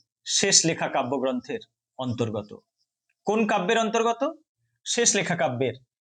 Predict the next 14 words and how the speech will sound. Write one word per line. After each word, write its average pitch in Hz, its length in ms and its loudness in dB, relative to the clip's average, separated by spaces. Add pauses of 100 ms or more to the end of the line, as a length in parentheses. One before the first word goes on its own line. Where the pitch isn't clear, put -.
(140)
কাব-, 175 340 0
আহ, 170 200 4 (100)
কবিতা 220 400 0 (320)
এগারো 214 220 2
নম্বর 190 320 2
কবিতা, 131 360 -2 (640)
এগারো 214 200 2
নম্বর। 190 420 0 (160)
সেখানে 254 360 0
কিন্তু 254 260 0
কোনো 240 180 2
নামকরণ 202 560 0
করা 160 220 0
নেই। 127 240 -2